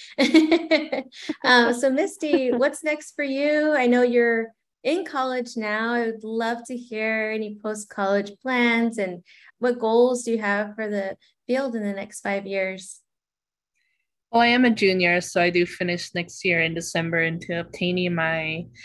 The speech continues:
Speaker 3: Bachelor's of Science and Arts degree. So I do wanna finish out with that. I actually do have multiple projects going on right now.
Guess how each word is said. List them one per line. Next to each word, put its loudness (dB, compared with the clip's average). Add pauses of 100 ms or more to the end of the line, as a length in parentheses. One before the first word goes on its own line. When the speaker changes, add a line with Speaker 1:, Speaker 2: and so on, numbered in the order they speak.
(280)
Speaker 3:
Bachelor's 4
of -10
Science 0
and 0
Arts -2
degree. -6 (420)
So 2
I 4
do -2
wanna 2
finish -2
out 4
with -2
that. 2
I 4
actually -2
do 0
have 0
multiple 0
projects -4
going -2
on 0
right -2
now. -4